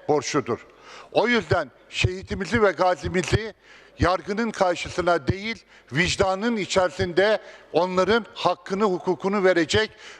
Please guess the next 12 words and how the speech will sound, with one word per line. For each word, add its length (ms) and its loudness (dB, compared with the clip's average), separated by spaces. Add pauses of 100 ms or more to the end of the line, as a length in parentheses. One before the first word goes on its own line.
(140)
ve 200 4
onların, 640 0 (280)
onlar 320 2
için 280 -6
milletin 600 0 (120)
verdiği 380 2
parayı 440 0 (280)
bir 120 4
an 160 2
önce 260 0
onlara 440 2
göndermenin 760 0